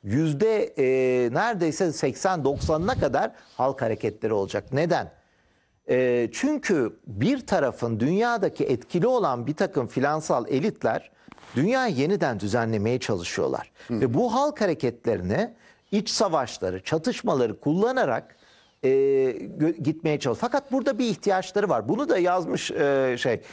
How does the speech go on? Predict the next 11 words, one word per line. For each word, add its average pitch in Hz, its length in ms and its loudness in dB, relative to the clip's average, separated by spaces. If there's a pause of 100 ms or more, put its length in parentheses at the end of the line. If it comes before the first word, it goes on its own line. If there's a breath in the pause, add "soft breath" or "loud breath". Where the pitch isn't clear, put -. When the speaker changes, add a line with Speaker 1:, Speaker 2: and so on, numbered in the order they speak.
(280 loud breath)
Speaker 1:
e, 117 240 2
büyük 220 220 0
şirketler, 220 640 0
çok 196 220 -2
uluslular 190 640 0 (400 soft breath)
bu 151 200 0
durumla, 208 640 2
e, 123 120 0
kendi, 160 400 -2 (260)
e, 120 640 2
kaynaklarını, 180 840 -2